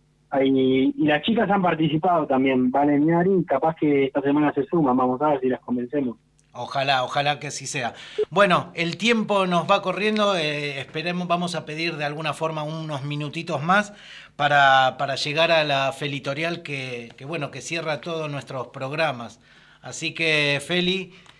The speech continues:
Speaker 2: este, anda preparándote. Ari, Valen, le mandamos un abrazo de codito y hasta la semana que viene.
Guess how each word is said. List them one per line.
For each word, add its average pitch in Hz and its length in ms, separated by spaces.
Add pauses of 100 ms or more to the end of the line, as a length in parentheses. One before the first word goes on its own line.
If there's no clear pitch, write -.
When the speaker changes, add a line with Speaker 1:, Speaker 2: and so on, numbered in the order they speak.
(140)
Speaker 2:
este, 131 280
anda 147 220
preparándote. 147 880
Ari, 165 320
Valen, 175 460
le 147 100
mandamos 156 720
un 147 760 (200)
abrazo 170 560
de 143 160
codito 196 640
y 135 480
hasta 123 240
la 139 80
semana 160 300
que 160 100
viene. 147 400